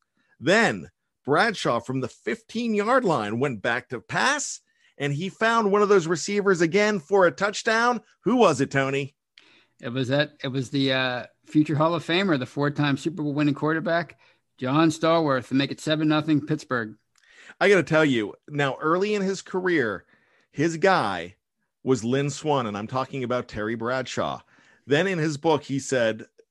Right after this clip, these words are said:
Speaker 1: "Lynn Swann was my guy. He was still my guy, but my number one guy became John Stallworth later in my career." And it was never more apparent here where he would find him early and often. John Stallworth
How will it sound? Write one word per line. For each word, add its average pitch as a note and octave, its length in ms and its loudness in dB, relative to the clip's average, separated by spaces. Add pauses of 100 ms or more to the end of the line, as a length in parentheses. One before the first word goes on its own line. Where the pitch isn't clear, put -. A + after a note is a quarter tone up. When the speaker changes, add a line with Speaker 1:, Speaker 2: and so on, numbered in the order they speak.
(100)
Speaker 1:
"Lynn C3+ 240 -4
Swann D#3+ 300 -2
was D#3+ 140 -4
my F#3 140 0
guy. C#3+ 460 0 (260)
He C3+ 140 -2
was B2+ 100 -2
still G#3+ 220 4
my D#3 160 2
guy, A2+ 440 0
but B2+ 200 -4
my A#2+ 160 -6
number D3+ 400 -2
one D3+ 260 -2
guy C#3 280 2
became B2 440 -6
John B2 320 -4
Stallworth C3 600 0
later B2+ 380 -2
in B2+ 60 -2
my A2+ 160 -2
career." G#2 420 -6 (460)
And C3+ 160 -2
it B2 80 -2
was A#2 160 -6
never C#3 300 0
more C#3 220 2
apparent B2+ 440 -2
here C#3 320 0
where A#2 240 -2
he C#3 300 -8
would C3+ 200 -2
find C3 320 -6
him B2 200 -8 (100)
early B2+ 460 -2
and G#2+ 200 -12
often. C3+ 580 -4 (380)
John D#3 260 2
Stallworth C#3+ 760 2